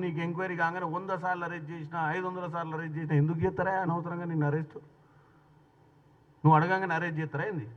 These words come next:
నాకు ఈ మధ్యనే ఎవరో చెప్తుర్రు, ఏమని, "అరే అన్న, నువ్వు వెనక పడిపోయినావు" అని. ఎవరికి వా-, ఆయన అన్నారు, "నువ్వు వెనక పడ్డావు, మరి ఒకవేళ అదే ట్రెండ్, అదే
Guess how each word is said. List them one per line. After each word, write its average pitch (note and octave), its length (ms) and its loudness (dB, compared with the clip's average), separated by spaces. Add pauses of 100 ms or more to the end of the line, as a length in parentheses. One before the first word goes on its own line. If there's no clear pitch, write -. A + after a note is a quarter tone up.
(1900)
నాకు F3 360 10
ఈ G#3 100 0
మధ్యనే G#3 320 2
ఎవరో F#3+ 340 0
చెప్తుర్రు, D#3+ 400 -2 (760)
ఏమని, F3+ 280 0 (880)
"అరే E3+ 200 4
అన్న, F3+ 140 6 (280)
నువ్వు E3+ 200 0
వెనక D#3+ 260 2
పడిపోయినావు" D3 400 6
అని. A2+ 100 -4 (400)
ఎవరికి D3+ 280 4
వా-, C3+ 260 4 (400)
ఆయన C#3+ 120 4 (140)
అన్నారు, D#3+ 220 2
"నువ్వు D3+ 120 6
వెనక D3+ 220 6
పడ్డావు, E3+ 320 4
మరి D#3 100 4 (120)
ఒకవేళ D3+ 300 4
అదే F3+ 120 4 (100)
ట్రెండ్, E3 260 2 (120)
అదే E3+ 180 0